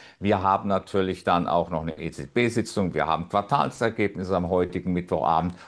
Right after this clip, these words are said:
und natürlich auch noch diverse öko-, makroökonomische Daten. Alles ein bunter Strauß, äh, bei dem man also nicht so richtig <laughs> weiß, was am Ende bei rauskommen wird.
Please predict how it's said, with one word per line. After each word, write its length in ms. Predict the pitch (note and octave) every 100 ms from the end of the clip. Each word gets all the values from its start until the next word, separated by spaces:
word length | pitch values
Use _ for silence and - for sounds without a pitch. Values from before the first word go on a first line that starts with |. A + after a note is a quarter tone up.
| -
und 360 | D#3 G#3 -
natürlich 640 | C3+ B2 - G#2 G2+ F#2+ G2+
auch 260 | G2 F#2+
noch 160 | F#2+ -
diverse 720 | F2 C#2 - D#2 E2+ F2 F#2
öko-, 320 | - F2 F2
makroökonomische 960 | D2+ E2 F#2 - E2+ E2+ E2+ E2 E2+ D2+
Daten. 500 | - E2 F#2+ A2+ G2+ - - - -
Alles 420 | F2 A#2+ A#2 -
ein 320 | G#2+ F#2 F2
bunter 320 | G#2 C3 B2+
Strauß, 680 | G#2 - D#2+ F#2+ A#2+ - -
äh, 120 | G#2+
bei 160 | - F#2
dem 200 | G#2 G#2
man 100 | E2
also 240 | F2+ E2
nicht 260 | F2 B2 -
so 120 | F#2
richtig 380 | F#2+ A2 G#2+ -
<laughs> 0 |
weiß, 300 | F#2+ G2 G#2
was 160 | G2+
am 120 | F2+ -
Ende 260 | F2 E2
bei 260 | C#2+ E2+ F2 - -
rauskommen 760 | C2+ D#2 G2+ - - E2+ D#2+
wird. 300 | C2+ C2+ -